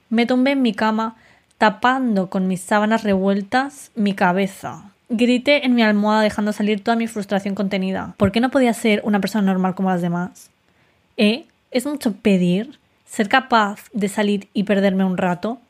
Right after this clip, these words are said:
Vale, no sé muy bien si se está refiriendo a que no puede ser una persona normal porque la chica quiere ser un poco más sociable o porque tiene poderes, tiene superpoderes o algo así y, y, y quiere ser normal, quiere ser como alguien normal. No sé, no sabemos muy bien. Vamos a ver.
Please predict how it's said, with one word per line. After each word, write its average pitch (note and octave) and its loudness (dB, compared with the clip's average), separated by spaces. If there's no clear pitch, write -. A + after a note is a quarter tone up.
Vale, G3 4
no G3+ -2
sé A#3 -2
muy A3+ 4
bien A3+ 0
si F#3+ -6
se G3 -8
está F#3+ -2
refiriendo G#3 -2
a F3+ -2
que G3 -4
no G#3+ 0
puede G#3+ 2
ser G#3+ -2
una G3 2
persona G3 -2
normal G3+ 0
porque F#3+ -4
la G3+ 0
chica G#3 -4
quiere G3 2
ser - 2
un G3+ 2
poco G3+ 2
más G3+ 2
sociable G#3 0
o A3+ 2
porque G3 0
tiene G3+ 2
poderes, G#3 -2
tiene G3 0
superpoderes G3 0
o G3 4
algo F#3 4
así G3+ -6
y, G3 0
y, G3 -4
y G#3+ 0
quiere G3+ 4
ser G#3+ 0
normal, G3+ 2
quiere G3 0
ser F#3+ -10
como G#3 2
alguien G#3+ 0
normal. F3+ -2
No G3+ -2
sé, - -6
no B3 -2
sabemos G#3+ 2
muy F3+ -2
bien. - -8
Vamos G3+ -4
a - -6
ver. - -14